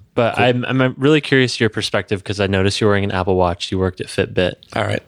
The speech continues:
Speaker 1: Uh, the wearable world is taking off. Everyone's questioning what, what's happening. I just want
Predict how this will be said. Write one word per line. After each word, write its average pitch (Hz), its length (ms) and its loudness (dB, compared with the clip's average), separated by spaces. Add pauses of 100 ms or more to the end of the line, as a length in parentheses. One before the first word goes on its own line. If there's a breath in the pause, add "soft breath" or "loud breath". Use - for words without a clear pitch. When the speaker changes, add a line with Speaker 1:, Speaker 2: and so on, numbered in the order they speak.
Speaker 1:
Uh, 90 340 0
the 92 120 0
wearable 101 540 2
world 95 320 2
is 92 120 0
taking 95 320 -2
off. 87 260 -4
Everyone's 90 440 0
questioning 92 640 -2
what, 92 340 -2
what's - 160 -14
happening. 95 380 -4
I - 20 -6
just 104 200 -2
want 110 200 -2